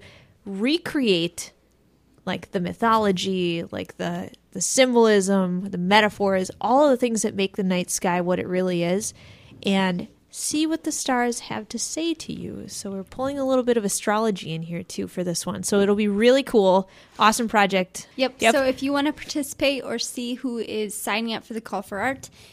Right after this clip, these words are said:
Speaker 2: it is up on the blog through March twelfth.
Speaker 1: So that is happening. We also have, which is really weird, our third birthday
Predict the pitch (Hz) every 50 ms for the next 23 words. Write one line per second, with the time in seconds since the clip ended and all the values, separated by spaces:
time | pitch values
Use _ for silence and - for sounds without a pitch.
0 | - _ - 240 240 233 220 - - 208 - - - - 220 233 247 254 262 254
1 | - 233 226 208 208 208 214 208 - - - 240 240 226 220 214 202 202 202 -
2 | - - - - - 208 175 - - - - - - - - _ _ _ _ -
3 | - 285 269 254 247 233 233 - - _ _ - 262 285 311 320 311 - 302 302
4 | 285 - 277 233 247 262 285 277 262 262 - - 285 381 - - 415 330 - -
5 | 233 208 180 180 208 277 392 440 381 - - _ _ _ 208 233 254 - 262 247
6 | 185 190 185 185 220 269 302 311 294 262 220 202 185 185 208 196 185 175 180 185
7 | 190 208 226 - - _ _ _ _ _ - - 214 214 214 - - - - 240
8 | 240 254 262 269 277 262 294 285 - _ _ _ _ _ _ - 208 220 262 262
9 | - - 180 170 - - 196 -